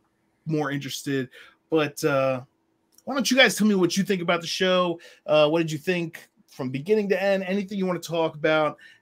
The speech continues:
And I'll take a look at the comments. But I wanna talk more about, like, the Pug thing, the Nikki thing, because that gets into what a larger part of the episode is about. But there's, again,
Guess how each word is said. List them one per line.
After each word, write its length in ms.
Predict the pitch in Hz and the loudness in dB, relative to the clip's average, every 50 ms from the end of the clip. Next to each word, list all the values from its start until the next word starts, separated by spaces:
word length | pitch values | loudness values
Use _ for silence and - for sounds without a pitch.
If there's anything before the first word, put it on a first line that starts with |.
| _ - | _ -8
And 580 | 139 143 143 143 143 139 135 135 135 131 127 - - - | -6 -4 -2 -2 -2 -2 -2 -4 -4 -6 -8 -8 -8 -8
I'll 220 | 139 135 131 139 - _ _ _ _ _ _ _ _ _ | -6 -6 -6 -8 -12 _ _ _ _ _ _ _ _ _
take 160 | - 160 147 | -8 -6 -6
a 40 | 147 | -6
look 100 | 143 135 | -6 -8
at 60 | 135 | -10
the 80 | - - | -12 -8
comments. 480 | - 160 160 156 156 151 147 143 139 - | -4 -2 0 0 0 0 -2 -4 -6 -4
But 240 | - 156 147 147 - - - _ _ - | -2 0 0 -2 -4 -14 -20 _ _ 2
I 120 | 156 175 | 4 4
wanna 200 | 170 196 214 202 | 4 4 0 -2
talk 300 | - - 196 180 156 - | -2 -2 -2 -2 -2 -2
more 460 | 165 165 175 175 190 208 208 208 190 | -4 -4 -2 -2 0 0 -2 -2 -2
about, 340 | 170 156 160 160 160 156 147 | -2 0 0 0 2 2 0
like, 160 | 151 147 139 | 0 -2 -4
the 60 | 147 | -8
Pug 340 | - - - 165 165 170 165 | -12 -6 -4 -4 -2 -4 -4
thing, 200 | - 175 165 165 | -4 -4 -4 -4
the 80 | 156 147 | -4 -4
Nikki 280 | 147 156 151 - 170 156 - | -6 -8 -8 -10 -16 -12 -6
thing, 400 | - 160 156 151 151 151 147 143 _ _ _ _ _ _ | -6 -4 -4 -4 -6 -8 -10 -12 _ _ _ _ _ _
because 280 | - 151 - 165 156 139 | -8 -2 0 0 0 2
that 380 | 165 160 165 156 143 131 120 | 0 0 0 -2 -6 -6 -2
gets 360 | 143 160 170 175 170 - - - | 0 0 0 0 -2 -10 -12 -10
into 640 | - 156 156 160 160 139 - 151 143 139 139 135 131 | -8 -6 -6 -6 -6 -6 -4 -2 -2 -2 -2 -2 -4
what 260 | 123 123 131 139 135 135 | -6 -6 -4 -4 -4 -4
a 140 | 127 123 123 _ | -6 -10 -12 _
larger 520 | - 139 135 139 143 151 151 151 143 143 131 | -12 -8 -4 -2 0 0 0 -2 -2 -4 -6
part 260 | - - 156 151 147 | -6 -6 -4 -4 -4
of 60 | 139 | -4
the 100 | 135 131 | -4 -4
episode 380 | 147 147 147 - - 143 139 127 | -4 -6 -6 -10 -10 -8 -8 -8
is 100 | 123 131 | -8 -10
about. 320 | 127 131 127 123 127 - | -8 -6 -4 -4 -4 -6
But 80 | - 175 | -4 -2
there's, 240 | 226 226 208 185 - - - - _ _ _ | 0 0 0 -2 -6 -14 -20 -20 _ _ _
again, 400 | - 165 233 247 226 180 156 147 | -2 2 2 2 2 2 0 -4